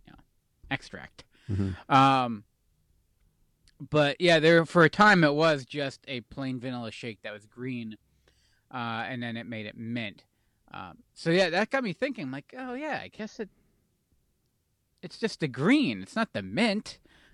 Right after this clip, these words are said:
Speaker 1: Um, I, I have this weird relationship.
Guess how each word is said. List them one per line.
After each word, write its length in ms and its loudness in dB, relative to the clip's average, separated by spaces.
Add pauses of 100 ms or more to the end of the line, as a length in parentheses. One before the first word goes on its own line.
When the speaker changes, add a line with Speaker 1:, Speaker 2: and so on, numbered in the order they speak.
(240)
Speaker 1:
Um, 800 -4 (1500)
I, 420 2
I 140 0
have 220 0
this 220 -4
weird 500 -4
relationship. 760 -6